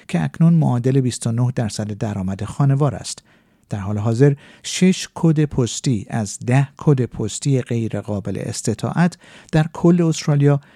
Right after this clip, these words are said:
در ایالت نیو ساوت ولز قرار دارند. تجزیه و تحلیل داده‌ها حاکی از آن است که افراد مجردی که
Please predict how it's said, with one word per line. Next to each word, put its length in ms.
در 260
ایالت 360
نیو 220
ساوت 400
ولز 200
قرار 280
دارند. 480
تجزیه 460
و 60
تحلیل 500
داده‌ها 640
حاکی 340
از 160
آن 120
است 220
که 160
افراد 300
مجردی 640
که 200